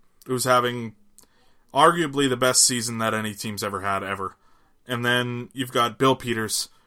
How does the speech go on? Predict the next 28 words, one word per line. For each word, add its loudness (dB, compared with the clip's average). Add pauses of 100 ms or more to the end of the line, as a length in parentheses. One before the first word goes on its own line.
(260)
who's -2
improved -2
the -6
Calgary 0
Flames -8
from -6
being -6
a -10
no-doubt -2
non-playoff -4
team -10
to -8
now 0
being -8 (560)
a -2 (100)
arguable 2
Stanley -2
Cup -2
favorite. -8 (560)
Uh, 2 (320)
and -2
Claude 4
Julien's -4
lost 2
in -8
the -6
shuffle -2
here. -20